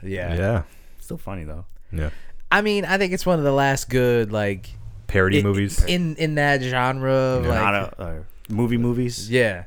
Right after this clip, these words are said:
Speaker 3: Yeah,
Speaker 1: yeah.
Speaker 3: like Scary Movie, Not Another Teen Movie,
Speaker 1: Yeah.
Speaker 3: Hero Movie.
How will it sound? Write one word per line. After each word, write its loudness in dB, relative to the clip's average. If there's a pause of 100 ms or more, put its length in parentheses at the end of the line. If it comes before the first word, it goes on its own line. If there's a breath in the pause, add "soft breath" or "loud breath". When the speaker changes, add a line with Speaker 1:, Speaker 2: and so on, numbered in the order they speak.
(140)
Speaker 3:
Yeah, 0
Speaker 1:
yeah. -8
Speaker 3:
like -12
Scary -4
Movie, -2
Not -2
Another -6
Teen -6
Movie, -8
Speaker 1:
Yeah. -8
Speaker 3:
Hero -2
Movie. -8